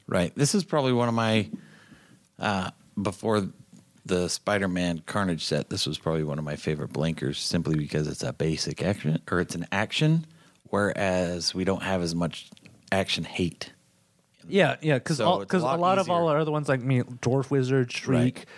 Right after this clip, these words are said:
Speaker 2: they're all character cards, which are, they tend to be more susceptible to stuff.
Speaker 1: Right. So when I would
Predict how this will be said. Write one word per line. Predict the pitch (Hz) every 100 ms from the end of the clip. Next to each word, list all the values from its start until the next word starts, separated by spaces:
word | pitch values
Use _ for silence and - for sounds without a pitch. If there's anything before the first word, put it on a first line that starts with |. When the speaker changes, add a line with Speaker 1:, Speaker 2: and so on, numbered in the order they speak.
| - -
Speaker 2:
they're | 127 127
all | 123
character | - - 135 127 110
cards, | - 101 101 104
which | 110 - -
are, | 120 107 107 _ -
they | 135
tend | 117 147 123
to |
be | 113
more | 110 107
susceptible | 101 - 120 - 98 98
to | 92 98
stuff. | - 92 - -
Speaker 1:
Right. | - 90 76
So | - 113 98
when | 101
I | 107
would | 110